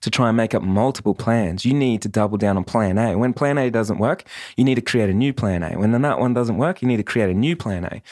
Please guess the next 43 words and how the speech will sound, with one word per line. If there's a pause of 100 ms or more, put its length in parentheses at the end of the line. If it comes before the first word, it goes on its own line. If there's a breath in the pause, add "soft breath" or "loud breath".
(380 loud breath)
And
you
keep
going
that
way
and
you
will
get
success.
That's
one
thing
that
I
know
from
my
own
success
and
from
all
the
people
around
me
that (400 loud breath)
always
get
tons
of
success,
right? (840)
If
I
talk
to
anyone
that
I
know